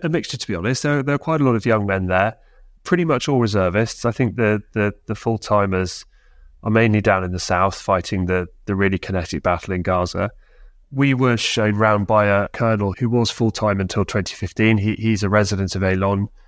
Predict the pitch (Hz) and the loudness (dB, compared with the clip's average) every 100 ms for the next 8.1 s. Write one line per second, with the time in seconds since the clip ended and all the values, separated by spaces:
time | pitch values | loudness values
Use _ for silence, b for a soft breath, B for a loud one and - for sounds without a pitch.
0 | - - 101 - 104 92 107 90 101 - | -14 -2 -2 -2 -4 0 2 2 0 0
1 | 95 95 92 - 95 98 92 98 92 90 | 0 0 0 0 0 0 0 -2 0 -4
2 | - 101 - 95 90 104 101 95 113 104 | -2 -4 -2 -6 -4 -2 -2 2 4 4
3 | 104 101 - - - 98 - 113 113 - | 4 0 -4 -8 -4 -4 0 0 0 -2
4 | 117 123 120 107 101 107 95 98 - - | 0 2 0 0 2 2 2 -2 -6 -8
5 | - 117 - - 135 - 131 117 139 95 | -2 0 2 0 0 -2 -2 0 -2 -4
6 | 123 160 147 - - 139 131 - 131 120 | -8 -6 -6 -6 -2 -2 0 2 2 4
7 | 117 - 117 - 110 110 107 107 - 107 | 0 0 -2 0 2 2 -2 -4 -2 -2
8 | 95 | -2